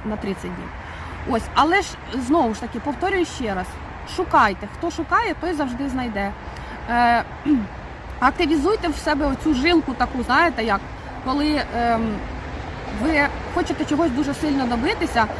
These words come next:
от є категорія таких людей, які ніде не пропадуть. От, е, попробуйте в себе активізувати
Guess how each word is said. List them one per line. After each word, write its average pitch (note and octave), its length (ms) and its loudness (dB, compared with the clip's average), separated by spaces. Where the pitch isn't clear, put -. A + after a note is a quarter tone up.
от A#3+ 80 -2
є F4 100 4
категорія C#4+ 480 2
таких B3 320 -2
людей, C#4+ 320 2
які D4+ 400 2
ніде C#4+ 280 4
не A#3+ 80 0
пропадуть. G3 520 -4
От, A#3+ 80 -4
е, B3 240 4
попробуйте F#4 480 2
в C4 40 -4
себе D4 380 2
активізувати D4 840 4